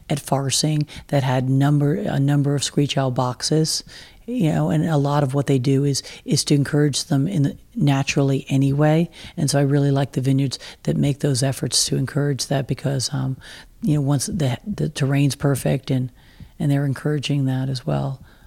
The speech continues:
I know the bird's in the best possible place. You know, I, I've spent a lot of time, um, I'll spend a lot of time searching the different vineyards for the right habitat for the right bird.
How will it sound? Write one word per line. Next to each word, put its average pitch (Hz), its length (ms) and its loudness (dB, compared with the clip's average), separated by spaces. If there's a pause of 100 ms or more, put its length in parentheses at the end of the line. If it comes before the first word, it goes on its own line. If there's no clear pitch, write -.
(120)
I 147 40 2
know 143 180 2
the 139 100 -2
bird's 131 360 -2
in 131 80 2
the 131 80 0
best 127 240 -4
possible 139 340 -6
place. 131 480 -6 (800)
You - 80 2
know, 220 100 6
I, 208 240 4
I've 208 120 4
spent 170 280 0
a 156 60 2
lot 147 220 0
of 151 80 -6
time, 139 540 -2
um, 131 440 -6 (540)
I'll 156 160 2
spend 151 200 4
a 139 40 4
lot 135 200 2
of 143 60 -2
time 135 340 0
searching 135 760 0 (360)
the 143 120 0
different 135 340 0
vineyards 135 400 0
for - 140 -6
the 139 80 0
right 135 180 -2
habitat 131 400 0
for 143 140 -4
the 135 80 -2
right 123 220 -2
bird. 139 420 0